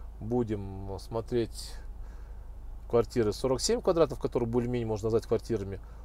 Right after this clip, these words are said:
ух, они уже есть с ремонтом по сто шестьдесят семь тысяч рублей за квадратный метр, без ремонта сто тридцать один. Разница в тридцать семь. Ну да, примерно у вас имеет на пятнадцать тысяч.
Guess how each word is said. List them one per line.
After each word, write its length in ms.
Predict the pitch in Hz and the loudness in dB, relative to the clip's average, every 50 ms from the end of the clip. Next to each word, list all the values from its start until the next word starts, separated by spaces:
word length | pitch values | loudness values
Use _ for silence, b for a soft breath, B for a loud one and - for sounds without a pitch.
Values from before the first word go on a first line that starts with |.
| B B - | B B -10
ух, 360 | - - - 113 - - - 113 | -6 -4 -4 -4 -4 -4 0 0
они 260 | 110 110 131 156 175 | 0 0 0 -2 0
уже 440 | 143 117 101 113 135 143 143 131 - | 0 0 2 4 4 6 6 4 2
есть 260 | 117 120 123 113 - | 2 0 0 0 0
с 60 | - | 0
ремонтом 480 | 123 120 127 131 127 120 - - 101 98 | 0 0 2 4 4 2 4 0 -2 -2
по 360 | - - 117 110 110 107 92 - | 2 4 6 8 8 6 4 2
сто 260 | - - - 120 113 | -6 -2 0 2 2
шестьдесят 240 | - - 117 - - | 4 2 2 2 4
семь 160 | 196 226 214 | 2 0 2
тысяч 180 | - 190 - | 0 -4 -2
рублей 200 | 180 165 160 147 143 - | 0 0 0 0 0 -6
за 100 | 131 135 | -6 2
квадратный 340 | 131 151 139 131 - 135 127 | 2 6 6 6 4 4 0
метр, 120 | 120 120 - B B B B B B | -2 -2 -4 B B B B B B
без 240 | - 120 123 117 113 | -2 0 2 2 2
ремонта 460 | 117 120 135 160 170 151 - 131 120 | 2 2 4 4 2 4 4 4 4
сто 340 | 113 - - - - 127 131 | 4 2 -4 -2 0 0 0
тридцать 380 | 127 - 120 120 110 - - 120 | 0 0 -4 -4 -4 -2 0 0
один. 300 | 107 95 90 92 87 82 - - - - - - - | 0 0 -4 -8 -8 -10 -10 -12 -12 -12 -12 -10 -8
Разница 500 | 104 104 120 117 110 107 98 - 107 95 | -2 0 2 2 2 0 -4 -6 -8 -8
в 60 | - | -6
тридцать 280 | - 117 110 - - - | -4 -6 -6 -6 -8 -6
семь. 180 | - 170 185 | -4 -4 -2
Ну 100 | 185 214 | -2 -2
да, 180 | 185 156 127 95 | 4 6 4 4
примерно 440 | - 120 123 143 175 170 139 127 113 | 4 0 0 2 2 2 4 4 4
у 60 | 110 | 4
вас 200 | 117 117 110 - - | 4 4 2 0 -6
имеет 380 | - 110 120 131 139 127 - - | -6 -4 -2 0 -2 -2 -2 -2
на 80 | 104 | -6
пятнадцать 400 | 92 104 - 113 113 110 - - | -6 -4 -4 -2 -2 -2 -2 -4
тысяч. 260 | - 101 85 - - | -6 -6 -6 -6 -8